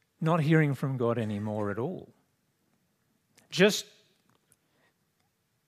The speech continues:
living a life that has become filled with a blur of responsibilities, of routine, of pain, of sin, of pleasure, of survival, and you just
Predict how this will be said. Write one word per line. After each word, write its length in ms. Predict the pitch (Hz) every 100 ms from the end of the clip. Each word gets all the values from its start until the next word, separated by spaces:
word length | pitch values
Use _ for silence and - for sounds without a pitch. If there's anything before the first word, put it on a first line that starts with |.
| _ _
living 380 | 165 175 208 202
a 60 | 185
life 440 | 165 175 190 -
that 200 | 196 185
has 280 | 160 165 135
become 640 | - 156 - 170 170 165
filled 440 | 143 - 175 175 151
with 180 | 151 156
a 60 |
blur 600 | 127 143 151 170 190 175
of 140 | 151 131
responsibilities, 1120 | 139 - 175 170 - 139 175 170 165 165 143
of 180 | 135 127
routine, 540 | 151 143 180 175 175
of 220 | 139 120
pain, 580 | - 156 160 180 185 185 - - - - -
of 160 | 127 -
sin, 560 | - 190 196 196 190 - - - -
of 300 | 139 123 -
pleasure, 480 | - 196 208 180 196
of 280 | 196 165 135
survival, 1040 | - 143 135 170 190 185 175 185 185 156 - - _ _ _ _ _ _
and 220 | 175 202
you 80 | 202
just 540 | 160 175 208 - -